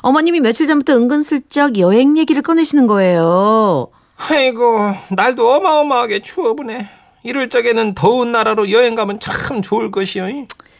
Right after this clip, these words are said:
Speaker 1: 좋죠. 누가 여행 갔대요?
Speaker 2: 아이, 갔다 왔대야, 글씨. 옆집 할망구가. 보락한지 멍칸지 그 생일이라고 자식들이 보내줬다고 하더라고.
Speaker 1: 아, 이-, 아, 예.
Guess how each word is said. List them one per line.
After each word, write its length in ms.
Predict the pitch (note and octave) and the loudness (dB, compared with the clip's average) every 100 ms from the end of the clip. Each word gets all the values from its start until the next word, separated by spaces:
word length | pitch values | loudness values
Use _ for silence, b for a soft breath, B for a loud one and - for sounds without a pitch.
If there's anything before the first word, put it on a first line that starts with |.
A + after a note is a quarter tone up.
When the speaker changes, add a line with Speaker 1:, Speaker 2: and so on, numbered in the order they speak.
| b b | b b
Speaker 1:
좋죠. 360 | - G#3+ - G4+ F#4 E4 E4 E4 C4+ G3+ G3 _ _ _ | -12 -12 -4 0 2 4 4 2 0 -4 -10 _ _ _
누가 260 | G3+ F#3 D#3+ | -4 -2 0
여행 240 | D#3+ A3+ | 2 2
갔대요? 520 | G#3 E3 - E3 F#4+ - _ _ _ - | 0 -4 -4 0 0 -2 _ _ _ -4
Speaker 2:
아이, 420 | F3 C4+ E4+ E4 | 0 0 0 -4
갔다 500 | - C#4+ - - B3+ | -4 -6 -4 0 2
왔대야, 480 | E3 A3+ - B3+ G#3+ | 2 2 0 -2 0
글씨. 680 | G#3 G#3+ - A3+ F3+ F3+ A#3 | -2 -8 -8 -4 -4 -4 -2
옆집 300 | F#3+ F#3+ F#3+ | -2 -2 -2
할망구가. 1000 | A3 A3+ G3+ G3+ G3+ F3+ C#3+ G#3 A3+ F#3 - _ _ b b b | -2 -2 -2 -2 0 2 2 -2 -8 -14 -20 _ _ b b b
보락한지 600 | - G#3 B3 - A3+ G3+ | -2 2 2 0 -2 0
멍칸지 920 | G3 G#3+ G#3 A3 F#3+ E3 D3 F#3+ G3 F#3+ | 2 0 -2 -4 -2 -4 -4 -4 -6 -8
그 220 | E3 D3 | -8 -8
생일이라고 480 | - C4+ B3+ G3+ E3+ | -6 -6 -2 -2 -2
자식들이 500 | E3+ F#3+ - F#3 C3 | -4 -8 -4 -4 -4
보내줬다고 640 | - F3+ F#3+ F#3 E3 E3 | -2 0 0 -2 -4 -4
하더라고. 580 | D#3+ E3+ E3+ D#3+ - - F3 _ | -4 -6 -8 -10 -12 -14 -20 _
Speaker 1:
아, 380 | - F#3+ - - | -12 -10 -8 -2
이-, 200 | B3+ G3 - - | -2 -2 -10 -8
아, 160 | F3+ G3 F3+ | -4 -2 0
예. 840 | F#3 F#3+ G#3 A#3 C4 C4+ C4 A#3 | 0 0 0 0 -2 -4 -4 -6